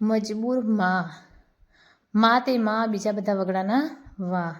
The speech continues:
ગોળ વિના મોળો કંસાર, મા વિના સૂનો સંસાર.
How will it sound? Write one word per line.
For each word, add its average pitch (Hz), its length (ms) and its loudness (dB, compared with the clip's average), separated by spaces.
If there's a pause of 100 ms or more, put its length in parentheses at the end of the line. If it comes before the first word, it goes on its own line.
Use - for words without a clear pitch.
(760)
ગોળ 254 300 6
વિના 269 260 2
મોળો 226 300 0
કંસાર, 226 680 -4
મા 202 280 -4
વિના 196 220 -2
સૂનો 190 440 -6 (100)
સંસાર. 165 600 -12